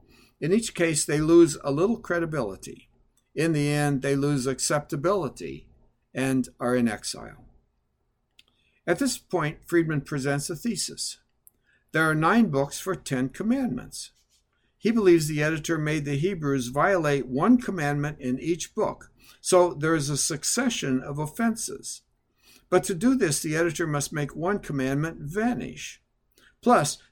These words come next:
Genesis cannot involve breaking a commandment since they do not ratify the covenant until Exodus. There is also the problem of commandments six,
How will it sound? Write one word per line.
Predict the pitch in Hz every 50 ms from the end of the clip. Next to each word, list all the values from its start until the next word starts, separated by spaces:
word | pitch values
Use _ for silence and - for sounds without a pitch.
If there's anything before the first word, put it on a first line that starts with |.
| _ -
Genesis | 143 185 233 269 247 240 - 160 131 -
cannot | - 175 156 156 156 160 156
involve | 147 139 139 147 151 151 147
breaking | - 151 156 151 147 143 131 127
a | 123
commandment | 120 - 135 147 165 208 226 202 151 143 - - - - - -
since | - - 175 175 170 156 - - - - _ _ -
they | - 160 175
do | 160 170 170
not | 175 175 160 139 139
ratify | 151 165 202 220 196 - - 165 151 147
the | 139 135
covenant | - - - - 240 240 175 143 143 170 170 -
until | 147 147 151 147 - 165 151 160 165 -
Exodus. | 202 240 254 - - - - 135 110 - - - - - - - _ _ _ _ _ _ _ _ _ _ _ _ _ _ _ _ _ _ _ _ _ _ _ _ _
There | - 196 214
is | 196 165
also | 214 233 269 247 - 220 185
the | 156 165
problem | - - 165 151 147 151 151 160 156 160 170 170 - - - -
of | - 156 147 - -
commandments | - 165 156 156 156 156 156 160 160 160 160 160 156 151 - - -
six, | - - - - - - - 190 185 185 - - -